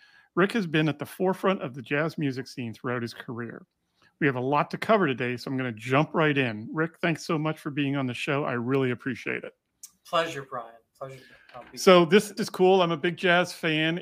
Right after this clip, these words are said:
Speaker 1: and I'm always fascinated when I talk to people like you who have a musical talent or, you know, talent in the arts, because I have none. And so you're a young kid growing up in Schenectady, New York, I think.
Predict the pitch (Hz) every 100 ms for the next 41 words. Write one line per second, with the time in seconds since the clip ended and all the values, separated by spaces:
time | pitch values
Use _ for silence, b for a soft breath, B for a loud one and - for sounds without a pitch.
0 | 196 165 151 151 147 190 151 151 196 233
1 | 202 190 170 170 - 160 156 160 - 156
2 | 147 139 143 143 151 - 143 135 135 127
3 | - 165 - - 165 151 151 143 - 151
4 | 139 120 117 151 131 143 147 151 151 -
5 | 147 139 139 131 - 160 135 131 135 180
6 | 139 131 - 160 160 143 135 127 110 -
7 | - 131 135 143 127 123 127 113 - B
8 | B B B B 160 156 - 180 156 147
9 | 127 b b b - 160 151 143 139 165
10 | 226 220 - 180 180 175 165 - 165 180
11 | 170 170 156 143 143 127 - - 151 -
12 | - 185 190 170 120 120 180 - 135 -
13 | 185